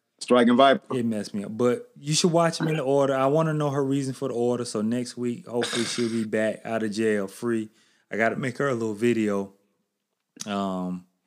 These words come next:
Speaker 2: to put
Speaker 1: Free
Speaker 2: online.
Speaker 1: Rose.
Speaker 2: Free Rose. <laughs> But, uh, yeah, she, um, it's, it's, Black Mirror kinda reminds me of American Horror Story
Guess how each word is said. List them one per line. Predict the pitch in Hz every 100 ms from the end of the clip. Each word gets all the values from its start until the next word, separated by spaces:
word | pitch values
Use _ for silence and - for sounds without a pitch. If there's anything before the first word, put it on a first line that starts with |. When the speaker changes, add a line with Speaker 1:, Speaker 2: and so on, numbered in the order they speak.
| _ _ _ _
Speaker 2:
to | 90
put | - 107
Speaker 1:
Free | 104 120
Speaker 2:
online. | 104
Speaker 1:
Rose. | 101 95 85 - - _ _ _
Speaker 2:
Free | 127
Rose. | 117 107 107 123
<laughs> | 123 143 135 262 - _ _ _ _ - - - - - 139 _
But, | 127 110 123 120
uh, | 120 117 113 113 113 _ _ -
yeah, | 151 196
she, | 190 - 226 208
um, | 190 185 175 170 - _ _ _ _ _ _ _
it's, | - 135 147 135 - - _ _ _ _
it's, | 185 202 190 - _
Black | 175 165 156 196 226
Mirror | 196 202 190 175
kinda | 180 165 151
reminds | 139 127 120 113 107
me | 107 104 -
of | 98 92 90 85 87 _ _ _ _ _ _ _ _ _ _ _ _ -
American | 117 117 113 104
Horror | 110 110 101
Story | - 101 95 90 87 87 87